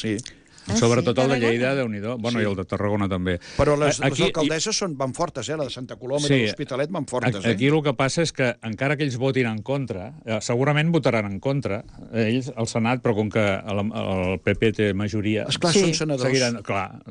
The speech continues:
Speaker 3: seguiran endavant.
Speaker 1: Bueno, és que també
Speaker 3: Ells quedaran
Speaker 1: el
Speaker 3: com uns senyors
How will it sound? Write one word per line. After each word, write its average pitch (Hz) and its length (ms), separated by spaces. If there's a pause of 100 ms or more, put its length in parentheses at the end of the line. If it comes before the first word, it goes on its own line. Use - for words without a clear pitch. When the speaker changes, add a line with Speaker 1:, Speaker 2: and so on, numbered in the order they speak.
(100)
Speaker 3:
seguiran 107 380
endavant. 92 340 (220)
Speaker 1:
Bueno, 143 340
és - 100
que 120 120
també 143 360
Speaker 3:
Ells 120 160
quedaran 143 280
Speaker 1:
el 147 80
Speaker 3:
com 147 160
uns 156 140
senyors 160 440